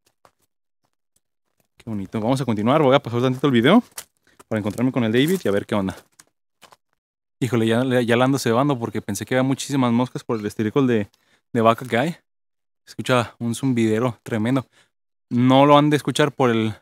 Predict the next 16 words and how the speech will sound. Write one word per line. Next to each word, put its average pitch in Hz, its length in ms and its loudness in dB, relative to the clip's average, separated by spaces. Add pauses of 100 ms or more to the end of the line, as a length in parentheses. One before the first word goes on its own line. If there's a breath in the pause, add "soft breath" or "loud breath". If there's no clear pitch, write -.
(100)
por 120 140 0
el 113 40 2
micrófono, 139 600 0 (520)
pero 156 440 0 (560)
que 127 120 -4
voy 123 160 0
volteando 143 720 0 (140)
<laughs> - 160 -16
y 143 60 -2
hay 123 80 -2
un 110 160 -6
montón 160 260 0
de 165 80 4
abejas 165 320 2
aquí. 135 300 -2 (420 loud breath)
Entonces, 127 480 -2